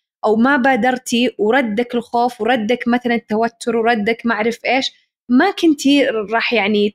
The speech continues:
ما راح توصلين للشيء اللي أنتي تبغينه. فدائما أقول: اكسروا كل الحواجز، جربي، ما راح تخسرين شيء.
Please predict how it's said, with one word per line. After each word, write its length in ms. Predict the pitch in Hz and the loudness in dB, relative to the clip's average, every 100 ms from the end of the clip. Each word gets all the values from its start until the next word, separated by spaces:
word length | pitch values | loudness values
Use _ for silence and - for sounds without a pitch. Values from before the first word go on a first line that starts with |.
| _ | _
ما 120 | 269 | -2
راح 120 | 330 | -2
توصلين 380 | - 277 262 294 | -2 -2 2 2
للشيء 260 | 214 - 240 | 2 0 0
اللي 100 | 196 | 0
أنتي 160 | 208 | 0
تبغينه. 400 | 190 180 208 175 - _ _ _ - | -4 -2 -2 -2 -6 _ _ _ -2
فدائما 380 | 240 339 320 233 | 0 2 0 2
أقول: 260 | 269 - _ | 0 0 _
اكسروا 300 | 262 - 277 | -6 -2 -2
كل 160 | 269 247 | 0 -2
الحواجز، 640 | 214 202 214 190 180 - - | -2 -2 0 0 -4 -6 -4
جربي، 320 | 262 226 202 | -2 0 0
ما 120 | 220 | 0
راح 120 | 254 | -2
تخسرين 440 | - 196 - 220 202 | -6 -8 -2 -2 -2
شيء. 280 | - 170 | -2 -4